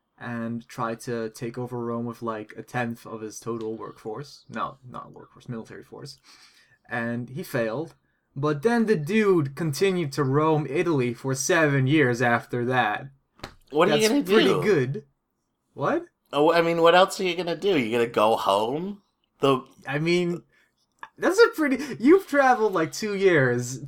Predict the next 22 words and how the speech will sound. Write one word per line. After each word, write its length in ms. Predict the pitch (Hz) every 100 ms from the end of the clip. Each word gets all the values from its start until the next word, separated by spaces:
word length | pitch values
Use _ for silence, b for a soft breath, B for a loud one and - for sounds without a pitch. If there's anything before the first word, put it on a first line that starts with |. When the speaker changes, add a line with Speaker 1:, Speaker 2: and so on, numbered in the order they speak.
| -
Speaker 1:
to 100 | 156
do 220 | 147 175
this 220 | 160 131
one 220 | 147 160
thing 400 | 143 175 147 131
you've 200 | 127 127
been 120 | 131
tasked 460 | 127 127 123 - -
to, 260 | 120 117 113
you've 160 | 147 143
been 120 | 143
assigned 460 | 123 151 127 110
this 120 | 110 120
one 260 | 127 135
task 440 | 135 120 107 - -
to 120 | 113
take 280 | - 131 131
over 200 | 120 120
Rome. 360 | 120 113 120 B B B
And 140 | 156
it's 100 | 165
like, 200 | 165 165